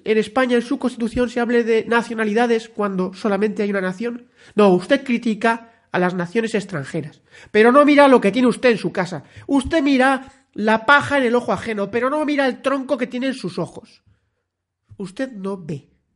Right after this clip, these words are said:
como tantos periodistas en España. Pero seguimos.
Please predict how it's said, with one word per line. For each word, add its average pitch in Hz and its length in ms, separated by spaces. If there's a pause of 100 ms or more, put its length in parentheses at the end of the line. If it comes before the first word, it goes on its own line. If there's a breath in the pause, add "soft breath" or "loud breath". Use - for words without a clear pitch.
(580)
como 175 220
tantos 220 340
periodistas 185 480
en 170 80
España. 143 420 (400)
Pero 180 340
seguimos. 180 640